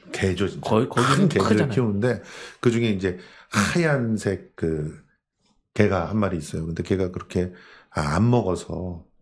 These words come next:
Speaker 1: 털 모질도 나쁘고 그래서 흰색이 아닌 줄 알았대요. 근데 <laughs> 사료를 이걸로 받고 나서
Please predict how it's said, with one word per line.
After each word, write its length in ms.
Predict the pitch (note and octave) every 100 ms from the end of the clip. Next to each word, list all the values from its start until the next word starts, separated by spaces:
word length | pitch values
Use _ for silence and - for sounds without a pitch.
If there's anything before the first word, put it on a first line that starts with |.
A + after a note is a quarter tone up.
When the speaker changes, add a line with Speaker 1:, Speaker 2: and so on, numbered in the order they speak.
| -
Speaker 1:
털 300 | - D3+ A#2
모질도 460 | G2+ A#2 A#2+ A#2 A2
나쁘고 300 | D2+ - G#2
그래서 220 | F2+ F2 F#2
흰색이 500 | - G#3 F#3 F3+ B2
아닌 220 | F2+ B2+
줄 120 | C3+
알았대요. 320 | - - F2 D#2+ _ _ _ -
근데 840 | - A3+ - G#3+ F#3 C4+ - G#3+
<laughs> 20 | G3+
사료를 400 | - B3+ A#3+ G3
이걸로 240 | D3+ F3
받고 260 | C3+ - C3
나서 380 | A#2 F3 D#3+